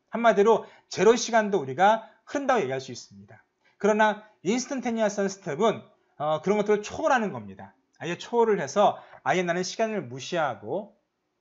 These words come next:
시간을 무시하고 어떤 스텝만을 생각하겠다는 것이죠.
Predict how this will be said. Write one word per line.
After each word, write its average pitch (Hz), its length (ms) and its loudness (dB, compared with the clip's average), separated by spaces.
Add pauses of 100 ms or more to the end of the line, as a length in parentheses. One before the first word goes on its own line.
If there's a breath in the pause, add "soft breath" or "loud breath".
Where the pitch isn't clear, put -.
(460)
시간을 214 300 0
무시하고 151 680 -2
어떤 135 240 -2
스텝만을 233 500 -2
생각하겠다는 165 880 -4
것이죠. 107 460 -12